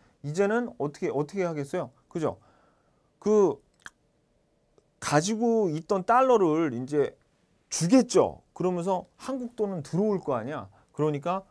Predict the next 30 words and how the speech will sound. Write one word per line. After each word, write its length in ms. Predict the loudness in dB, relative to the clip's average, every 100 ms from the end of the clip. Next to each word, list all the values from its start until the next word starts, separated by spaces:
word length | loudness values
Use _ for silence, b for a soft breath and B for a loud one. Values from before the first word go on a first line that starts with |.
| b b _
통화는 500 | -4 0 2 0 -4 -10
감소하게 580 | -10 -6 -4 -6 -8 -10 -14
되죠. 180 | -20 -18
돈이 320 | -10 -8 -8 -12 _
중앙은행으로 720 | -10 -6 -4 -4 -6 -8 -10
들어오게 380 | -8 -8 -8 -10
되니까. 340 | -14 -20 -20 -20 b b _
수입이 480 | -12 -4 -4 -4 -6
증가하게 460 | -6 -6 -8 -10
되면은 360 | -14 -16 -16 -20 -20 b b b b b
사람들이 480 | -4 -2 -2 -4 0
"달러 320 | 2 2 2
주세요." 400 | 0 -2 0 0
하면 240 | -2 -8
달러를 460 | -4 -2 -2 -2 -6 b b
한국 420 | -12 -8 -8 -10
돈 220 | -8 -6
내고 160 | -4 -6
살 240 | -6 -8
거 100 | -4
아니에요. 540 | -4 -4 -6 -8 -12 -16 _ _ _
그죠? 220 | -16 -16 -18 b b b _ _ _ _ _ _
"선생님, 240 | -14 -12 -10
뭐 80 | -12
한국은행에서 640 | -12 -10 -8 -6 -8 -8
해요?" 100 | -10 -12
한국은행에서 500 | -14 -12 -10 -10 -10
사는 220 | -12 -12
건 100 | -12
아니고, 640 | -12 -12 -12 -12 -12 -12